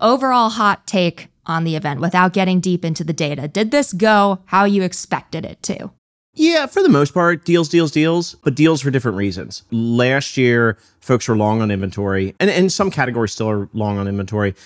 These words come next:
Speaker 2: And so folks were, you know, doing deals to get inventory back to where, you know, sustainable levels. This year, you have a, you know, a, a consumer who is, you know, less confident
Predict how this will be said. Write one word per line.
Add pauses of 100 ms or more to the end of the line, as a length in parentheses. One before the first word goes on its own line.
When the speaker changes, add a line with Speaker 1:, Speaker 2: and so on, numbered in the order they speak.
(140)
Speaker 2:
And
so
folks
were,
you
know,
doing
deals
to
get
inventory
back
to
where, (220)
you
know,
sustainable
levels. (340)
This
year,
you
have
a,
you
know,
a,
a
consumer
who
is,
you
know,
less
confident